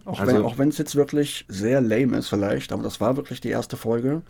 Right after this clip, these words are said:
Speaker 1: Die hab ich mir damals, ich weiß nicht, ob allein oder mit meinem Bruder, aber auf jeden Fall angeguckt so. Und ich dachte mir so, „Alter, dieser kleine Zehnjährige,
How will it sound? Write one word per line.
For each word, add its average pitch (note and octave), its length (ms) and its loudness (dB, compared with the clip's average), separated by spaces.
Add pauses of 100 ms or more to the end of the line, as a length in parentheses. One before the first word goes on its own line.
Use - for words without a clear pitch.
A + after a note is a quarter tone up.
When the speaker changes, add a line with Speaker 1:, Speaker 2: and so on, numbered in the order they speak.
Speaker 1:
Die A#2 80 2
hab A#2+ 60 0
ich A#2+ 100 -4
mir B2+ 80 2
damals, A#2 600 0
ich - 140 -12
weiß A#2 160 2
nicht, - 140 -4
ob F#2+ 100 -6
allein G2+ 320 0
oder A2+ 140 -2
mit G#2 100 -4
meinem G#2 200 -2
Bruder, A#2+ 240 -2
aber G#2 120 -2
auf G2+ 140 -6
jeden B2 140 2
Fall A2 380 0
angeguckt C3+ 540 -2
so. C#3 160 2
Und A#2 280 -4
ich - 120 -10
dachte B2+ 220 2
mir A#2 80 2
so, A2 100 0
„Alter, G#2 340 0
dieser A#2 240 0
kleine C3+ 420 2
Zehnjährige, B2 680 2